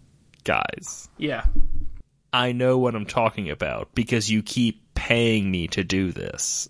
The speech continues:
Speaker 1: so."
Speaker 2: Yeah, if you watch the special features
Speaker 1: I haven't.
Speaker 2: on the Blu-rays and D V Ds, he's a familiar face.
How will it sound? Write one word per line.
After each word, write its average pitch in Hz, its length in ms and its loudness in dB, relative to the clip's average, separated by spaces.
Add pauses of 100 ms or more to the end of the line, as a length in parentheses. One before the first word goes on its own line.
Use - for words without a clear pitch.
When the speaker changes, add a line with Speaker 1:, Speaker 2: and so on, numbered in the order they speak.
(140)
Speaker 1:
so." 64 920 -2 (360)
Speaker 2:
Yeah, 135 220 -4
if 180 160 -2
you 190 100 2
watch 214 340 2
the 208 180 2
special - 560 2
features 185 840 -4
Speaker 1:
I - 60 -4
haven't. - 400 -6 (140)
Speaker 2:
on 143 160 6
the 147 60 2
Blu-rays 156 480 2
and 143 100 -8
D 151 100 -4
V 147 120 -4
Ds, 151 640 -4
he's 156 320 -2
a 131 320 4 (140)
familiar 143 420 2
face. - 420 -8